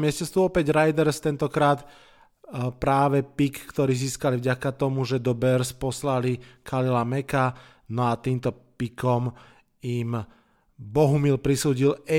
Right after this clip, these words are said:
J Browna z Mississippi, je to, e, myslím, synovec Antonia Browna,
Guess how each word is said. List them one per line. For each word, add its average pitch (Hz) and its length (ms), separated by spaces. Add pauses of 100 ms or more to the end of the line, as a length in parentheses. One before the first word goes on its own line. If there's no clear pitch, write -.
J 139 280
Browna 131 800
z 107 200
Mississippi, 135 800 (320)
je 123 160
to, 123 320 (480)
e, 110 80 (160)
myslím, 123 400
synovec 147 720 (320)
Antonia 131 720
Browna, 127 640